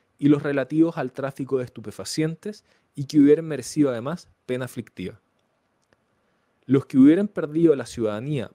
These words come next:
por la causa indicada en el número dos, la recuperarán en conformidad a la ley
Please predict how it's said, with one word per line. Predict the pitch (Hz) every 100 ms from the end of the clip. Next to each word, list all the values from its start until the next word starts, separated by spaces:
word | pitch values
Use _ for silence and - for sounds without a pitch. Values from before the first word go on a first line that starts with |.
| _
por | 110
la | 107 101
causa | 131 135 151
indicada | 123 117 127 120
en |
el | 104 104
número | 101 95 92
dos, | 143 - - _ _ _ -
la | 131
recuperarán | 139 135 131 123 143 165
en | 180
conformidad | 160 139 120 117 117 131
a |
la | 127
ley | 104 139 190